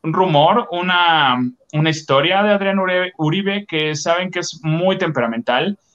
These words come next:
que es muy mala onda, que es muy grosero. Una vez unas chicas de limpieza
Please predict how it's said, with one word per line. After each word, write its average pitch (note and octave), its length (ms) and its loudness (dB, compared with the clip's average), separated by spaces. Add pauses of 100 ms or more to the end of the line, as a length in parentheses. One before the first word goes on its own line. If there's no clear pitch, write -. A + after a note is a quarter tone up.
(180)
que D3 160 2
es D3 280 -4
muy E3 280 -2
mala B2+ 300 2
onda, B2 440 -2
que C#3+ 120 -2
es - 260 -8
muy E3 240 -4
grosero. C#3 640 0
Una D3+ 240 0
vez D3 220 0
unas D3+ 160 -4
chicas D3+ 340 -4
de B2+ 100 0
limpieza C#3 680 -2